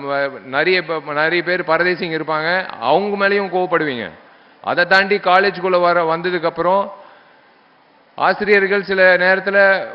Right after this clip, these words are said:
உங்களுக்கு அறிவுரை சொல்ற வகையில நீங்க அவங்க மேலேயும் சில நேரத்துல கோவப்படுவீங்க. அதே சமயத்துல உங்க வாழ்க்கையில, உங்க பர்சனல் லைஃப்ல சில கோவங்கள் இருக்கும், ஆதங்கங்கள் இருக்கும். இது எல்லாம் தாண்டி வந்து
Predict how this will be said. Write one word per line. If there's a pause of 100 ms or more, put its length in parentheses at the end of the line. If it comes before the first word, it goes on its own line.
உங்களுக்கு
அறிவுரை
சொல்ற
வகையில (160)
நீங்க
அவங்க
மேலேயும்
சில
நேரத்துல
கோவப்படுவீங்க. (800)
அதே
சமயத்துல (800)
உங்க
வாழ்க்கையில,
உங்க
பர்சனல்
லைஃப்ல
சில
கோவங்கள்
இருக்கும், (220)
ஆதங்கங்கள்
இருக்கும். (1040)
இது
எல்லாம்
தாண்டி
வந்து